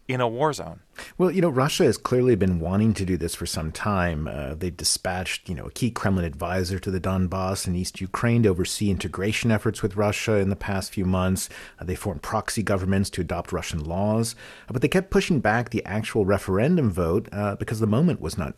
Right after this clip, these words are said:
Speaker 2: wasn't right. You know, the fighting was still going on. So really, you could say they're just speeding up the timeline here, uh, given several factors. First of all, this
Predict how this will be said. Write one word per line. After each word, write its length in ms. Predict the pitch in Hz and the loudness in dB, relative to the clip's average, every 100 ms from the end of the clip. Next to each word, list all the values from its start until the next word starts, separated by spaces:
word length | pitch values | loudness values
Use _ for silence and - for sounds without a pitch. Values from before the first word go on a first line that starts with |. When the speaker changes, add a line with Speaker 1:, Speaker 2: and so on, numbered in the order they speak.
| 104 | -4
Speaker 2:
wasn't 260 | 95 - | -4 -4
right. 380 | 87 117 107 - | -2 -2 -4 -6
You 80 | 90 | -8
know, 80 | 87 | -6
the 120 | 90 | -6
fighting 380 | - 113 104 98 | -2 2 2 2
was 100 | 90 | 0
still 180 | - 92 | 0 0
going 300 | 90 80 90 | 0 0 0
on. 320 | 104 92 87 - - - | 2 2 -2 -6 -20 -16
So 140 | - 151 | 2 4
really, 280 | 147 180 143 | 6 6 6
you 280 | 92 143 | 2 -4
could 120 | 107 - | -4 2
say 120 | 135 | 4
they're 120 | 110 | 4
just 220 | 101 98 | 2 -2
speeding 400 | - 120 117 104 | -2 -2 2 2
up 160 | 95 - | 2 -2
the 60 | |
timeline 640 | - - 110 123 107 87 87 | -12 -4 0 4 4 2 0
here, 460 | 82 90 82 92 - | 0 0 0 -2 -4
uh, 260 | 95 92 90 95 - | -4 -2 -2 -4 -2
given 240 | 110 98 | 0 0
several 340 | 95 110 98 | 0 0 0
factors. 640 | 87 - 127 143 101 62 65 | -2 0 0 0 0 0 -4
First 300 | - 104 - | -2 -2 0
of 80 | 92 | 0
all, 180 | 92 | 0
this 120 | 92 | 0